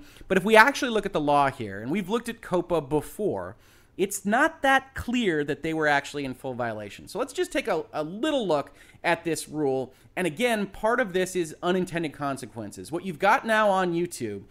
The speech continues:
is essentially a defunct set of rules for anything that is going to be facing children. And I say defunct, it's, it's not gonna be functional. You don't have notifications, you don't have comments, you can't have advertisement, you're gonna see a reduction in the people that are making any kind of content like this.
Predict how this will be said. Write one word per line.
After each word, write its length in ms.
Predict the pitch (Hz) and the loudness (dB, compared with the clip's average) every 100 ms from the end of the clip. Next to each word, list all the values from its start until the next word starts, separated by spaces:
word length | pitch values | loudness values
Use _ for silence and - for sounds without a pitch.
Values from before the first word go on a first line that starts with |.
| - - - | -20 -20 -2
is 200 | 185 170 | 0 0
essentially 600 | 165 214 226 - 233 226 | 0 0 0 -2 -6 -2
a 80 | 185 | 0
defunct 680 | 160 151 - - 208 233 - | 2 0 0 0 0 0 -8
set 260 | - 196 | 2 4
of 180 | 185 156 | 4 0
rules 460 | 151 147 113 104 - - - - | -2 0 0 -6 -14 -20 -20 -2
for 260 | 165 156 - | 0 0 0
anything 600 | 233 226 180 123 123 113 | 4 6 6 6 0 -2
that 100 | 120 | -2
is 120 | 127 120 | -4 0
going 160 | 143 | 0
to 60 | 139 | 0
be 120 | 139 | -4
facing 480 | - 131 123 123 113 | -4 -4 -4 -6 -6
children. 460 | - 107 98 62 - - - - - | -6 -8 -10 -16 -20 -20 -20 -16 0
And 200 | 160 147 | 2 4
I 100 | 180 | 2
say 360 | - 214 175 - _ _ _ _ _ _ - | 0 -2 -2 -14 _ _ _ _ _ _ -4
defunct, 500 | 143 - 254 165 156 | -4 2 2 2 -2
it's, 180 | 180 - | -10 -6
it's 220 | 208 202 233 | -8 -4 0
not 140 | 233 | 0
gonna 100 | 226 | 0
be 80 | 185 | -4
functional. 560 | - 254 240 - 110 | -4 -4 -4 -6 -6
You 80 | 123 | 0
don't 120 | 180 | 0
have 100 | 185 | 2
notifications, 760 | 175 185 - - 202 196 175 143 | 0 -2 -4 -4 -4 -2 -6 -4
you 60 | |
don't 160 | 160 180 | -2 0
have 140 | 143 | -2
comments, 540 | - - 196 190 175 - - - | -6 0 2 2 0 -6 -20 -14
you 80 | 170 | -12
can't 260 | - 196 180 | -2 0 2
have 140 | 170 | 4
advertisement, 760 | 170 190 180 - 175 175 160 165 | 6 6 4 0 2 2 0 -4
you're 80 | 147 | -2
gonna 160 | 147 | -2
see 160 | 143 156 | -2 -2
a 60 | |
reduction 580 | 120 110 107 180 - 175 | -2 -2 4 2 2 -2
in 80 | 156 | 0
the 60 | 143 | -2
people 320 | 165 147 139 | -4 -4 -2
that 100 | 117 | -2
are 80 | 110 | -2
making 400 | 127 175 175 147 | 0 0 0 0
any 180 | 170 | 0
kind 360 | 202 - 175 170 | 0 0 0 0
of 180 | 156 - | -4 -2
content 400 | 160 160 165 156 | -2 0 0 -2
like 220 | 156 - | -4 -2
this. 220 | 151 151 | -4 -4